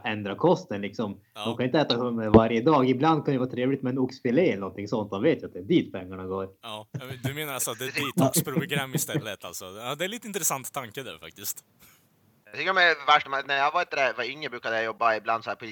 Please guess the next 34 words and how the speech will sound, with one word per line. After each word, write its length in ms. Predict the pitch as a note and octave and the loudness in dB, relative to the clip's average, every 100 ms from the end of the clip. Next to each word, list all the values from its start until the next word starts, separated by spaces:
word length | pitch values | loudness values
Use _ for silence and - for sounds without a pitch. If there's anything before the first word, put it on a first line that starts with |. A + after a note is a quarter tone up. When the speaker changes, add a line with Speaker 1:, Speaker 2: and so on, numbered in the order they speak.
| G2 | -12
Speaker 3:
biljettkassor 680 | A2+ G#2+ - - A2+ - | -2 -2 -2 -2 -2 -2
på 120 | G#2+ G2+ | -12 -10
tivoli 440 | A#2+ G#2 F2+ G2+ | -10 -8 -6 -4
bara 120 | G2 | -4
för 80 | G2 | -4
att 60 | F#2 | -2
tjäna, 380 | G2 F#2 F#2+ F2+ | 0 2 2 0
alltså 240 | F#2+ G2+ | -2 -4
typ 160 | G2+ - | -12 -4
så 60 | |
här 80 | F#2+ G2+ | 0 0
helg 200 | F#2+ F2+ | 0 -4
ibland 280 | F2+ F2+ F#2+ | -4 -4 -4
på 80 | F#2+ | -6
så 100 | F2+ | -4
här 60 | |
festivaler. 640 | F2 F#2+ - F#2+ G2+ F#2+ - - - - | -2 -2 -2 0 2 0 -4 -2 -2 0
Jag 100 | G2 G2 | -2 -2
hade, 260 | - - | -8 -8
hade 260 | A2 B2+ G#2 | -4 0 2
något 80 | G#2 | 4
annat 260 | G#2+ G#2 G#2 | 4 2 -4
jobb 140 | G#2 | -4
och 60 | A2+ | -4
då 60 | |
brukar 240 | A#2 D3 C#3+ | -2 4 10
det 60 | |
alltid 300 | C3 B2 - | 10 10 4
komma 220 | D#3+ C#3 C3 | -6 -2 -2
upp 140 | - | -4
såna 160 | A#2+ A2 | -4 0
här, 140 | A2 | 4
äh, 140 | A2 A2 _ - _ _ _ _ | 2 0 _ -20 _ _ _ _
perso-, 280 | B2 B2 C3 | -12 -8 -8